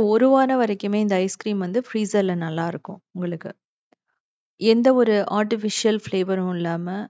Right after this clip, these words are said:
அப்படியே டேஸ்ட் வந்து பாத்தீங்கன்னா, அவ்வளோ சூப்பரா இருக்கும். So இப்படி வந்து உங்களால எடுக்க முடியலன்னா கூட, நீங்க வந்து நம்ம வீட்ல இருக்கிற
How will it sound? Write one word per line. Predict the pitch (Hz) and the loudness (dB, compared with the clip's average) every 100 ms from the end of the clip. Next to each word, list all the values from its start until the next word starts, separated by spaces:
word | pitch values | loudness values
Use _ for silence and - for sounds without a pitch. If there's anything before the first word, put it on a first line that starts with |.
| _ | _
அப்படியே | - 185 214 208 | -10 -4 -4 -2
டேஸ்ட் | 220 233 247 - | 0 0 0 -2
வந்து | 196 196 | -4 -2
பாத்தீங்கன்னா, | 185 170 175 185 180 | -4 -4 -4 -4 -6
அவ்வளோ | 175 190 220 226 | -6 -2 -2 -2
சூப்பரா | 208 190 190 185 | -6 -6 -6 -4
இருக்கும். | 165 - 185 254 _ _ _ _ _ _ _ _ _ _ _ _ - | -6 -8 -10 -10 _ _ _ _ _ _ _ _ _ _ _ _ -10
So | - 285 | 4 4
இப்படி | 226 220 | 6 4
வந்து | 214 220 | 2 2
உங்களால | 262 240 208 214 | 2 2 2 2
எடுக்க | 185 208 240 | 2 2 2
முடியலன்னா | 220 202 185 175 165 | 2 2 2 0 -2
கூட, | - 175 277 370 _ _ _ _ _ _ 214 | -2 -2 -2 -6 _ _ _ _ _ _ -2
நீங்க | 214 208 | 2 2
வந்து | 196 208 269 277 190 151 - _ _ _ | 2 2 2 4 2 0 -4 _ _ _
நம்ம | 208 196 | -2 0
வீட்ல | 180 220 220 | 0 -2 0
இருக்கிற | 202 190 | 0 2